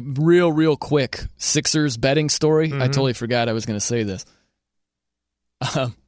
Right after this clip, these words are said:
Speaker 1: this was years ago. It was Andre Iguodala. He was still with the seventy-sixers, and they were playing the Boston Celtics.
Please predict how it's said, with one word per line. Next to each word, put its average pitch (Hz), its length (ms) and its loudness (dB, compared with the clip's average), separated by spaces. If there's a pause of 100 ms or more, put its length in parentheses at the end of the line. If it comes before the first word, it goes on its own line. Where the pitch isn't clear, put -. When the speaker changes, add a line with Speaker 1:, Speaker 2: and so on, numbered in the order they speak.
(640)
Speaker 1:
this - 160 2
was 135 180 2
years 156 260 2
ago. 113 480 -2
It 143 100 2
was 151 180 2
Andre 175 360 2
Iguodala. 143 460 2
He 139 100 2
was 151 140 4
still 160 220 2
with 147 140 0
the - 60 -8
seventy-sixers, 123 800 0
and 123 80 -4
they 139 40 2
were 143 60 4
playing 165 220 2
the 127 60 -2
Boston 131 460 -2
Celtics. - 680 -4